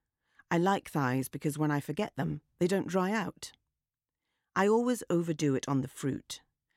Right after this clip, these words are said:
but it's hard not to feel excited. They all have different colours of plums from Kenya,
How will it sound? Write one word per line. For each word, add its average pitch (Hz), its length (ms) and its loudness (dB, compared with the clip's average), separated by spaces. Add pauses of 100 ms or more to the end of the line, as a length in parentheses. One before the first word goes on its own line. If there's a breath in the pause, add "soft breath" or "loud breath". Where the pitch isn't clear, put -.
(260 soft breath)
but 180 80 2
it's - 160 -2
hard 180 300 0
not 143 200 0
to 143 100 -12
feel 143 180 -2
excited. - 680 -8 (880)
They 175 100 2
all 202 240 2
have 156 260 -6
different - 440 -4
colours 143 400 -2
of 131 180 -10
plums 135 540 -4
from 135 200 -6
Kenya, 135 540 -4